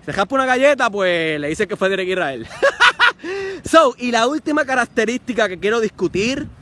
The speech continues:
my friends, de las personas carismáticas, es que tienen la capacidad de mantenerse en confianza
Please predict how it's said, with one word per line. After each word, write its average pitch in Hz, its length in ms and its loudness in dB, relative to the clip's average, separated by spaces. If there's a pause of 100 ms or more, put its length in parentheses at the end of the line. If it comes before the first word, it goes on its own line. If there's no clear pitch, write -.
(240)
my 180 180 -2
friends, 208 460 -2
de 180 80 -2
las 170 100 0
personas 185 340 -4
carismáticas, 196 840 -2 (240)
es 196 200 -2
que 220 140 -2
tienen 208 220 -2
la 208 80 -2
capacidad 175 600 -2
de - 340 -6
mantenerse 160 600 -4
en 196 100 -2
confianza 170 1160 -2